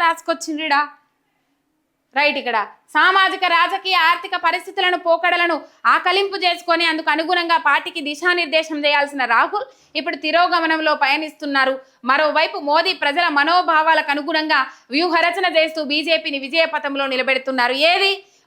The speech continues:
మనుషుల మనోభావాలకు అనుగుణంగా ఏది నిలబెడతా ఉన్నారు, ఎక్కడ నిలబెడతా ఉన్నారు? సామాన్యులకు నడ్డి మీద భారమేసుడా? సామాన్యుల నడ్డి మీద భారమేసుడా? సామాన్యుల నడ్డి విరుచుడా? నిరంతరం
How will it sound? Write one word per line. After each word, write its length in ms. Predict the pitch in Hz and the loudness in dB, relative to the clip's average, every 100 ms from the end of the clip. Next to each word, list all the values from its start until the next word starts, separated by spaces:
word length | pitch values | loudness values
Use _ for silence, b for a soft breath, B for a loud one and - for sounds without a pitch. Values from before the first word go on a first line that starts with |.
| 254 | 0
మనుషుల 320 | 302 381 427 381 339 | 0 2 2 2 2
మనోభావాలకు 720 | 349 381 392 381 381 381 370 | 4 4 4 4 4 2 0
అనుగుణంగా 440 | 330 359 370 370 370 330 320 | -2 0 -2 0 0 2 0
ఏది 120 | 370 | 2
నిలబెడతా 400 | 381 381 381 370 359 | 0 2 0 2 0
ఉన్నారు, 180 | 359 349 302 | 0 2 0
ఎక్కడ 220 | 302 370 370 | 2 0 2
నిలబెడతా 420 | 370 359 359 359 339 | 2 2 0 0 2
ఉన్నారు? 220 | 339 339 330 b b b | 2 -2 -4 b b b
సామాన్యులకు 760 | 330 381 415 392 381 381 370 370 311 370 B B 285 | 2 4 4 4 2 2 0 0 0 -2 B B 0
నడ్డి 220 | 311 403 | 2 2
మీద 140 | 392 381 339 | 2 2 4
భారమేసుడా? 640 | 302 392 381 349 339 311 392 - _ _ _ _ _ _ _ _ _ _ _ _ - | 4 4 2 2 0 0 0 -2 _ _ _ _ _ _ _ _ _ _ _ _ 0
సామాన్యుల 520 | 311 381 427 415 403 370 | 2 4 2 2 2 2
నడ్డి 180 | 339 403 415 | 0 0 0
మీద 140 | 392 339 | 0 2
భారమేసుడా? 600 | 339 392 381 349 349 339 381 - | 2 2 2 0 0 2 2 2
సామాన్యుల 480 | 320 392 415 415 381 330 | 2 2 2 2 0 0
నడ్డి 200 | 330 370 381 | 0 0 -2
విరుచుడా? 400 | 370 359 330 403 427 B B | -2 -2 0 2 0 B B
నిరంతరం 440 | 339 403 415 403 | 2 2 2 0